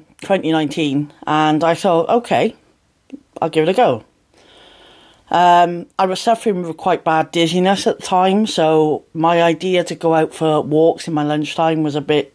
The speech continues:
dodgy. My boss was saying to me, he said, "Steph," he says, "not a good idea for you to go out,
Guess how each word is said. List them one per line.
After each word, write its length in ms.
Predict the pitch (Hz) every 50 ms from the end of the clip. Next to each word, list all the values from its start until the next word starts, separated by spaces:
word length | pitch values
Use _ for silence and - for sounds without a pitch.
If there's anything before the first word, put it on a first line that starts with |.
| _ - -
dodgy. 480 | 160 143 147 143 160 160 156 165 - _ _ - - - - - - - - - - - - -
My 120 | - 175 170
boss 300 | 160 170 165 151 - -
was 120 | 165 143
saying 280 | - 185 147 165 160 147
to 100 | - 170
me, 80 | 151
he 80 | 151 147
said, 220 | - 156 143 135
"Steph," 300 | - - 156 139 135 -
he 60 | - 127
says, 300 | - 143 143 139 - 165
"not 160 | 151 147 143
a 40 | -
good 120 | 147 135
idea 380 | 139 139 135 139 139 139 143 135
for 120 | - -
you 80 | 139 135
to 100 | - -
go 180 | 147 135 131
out, 260 | 135 135 135 131 -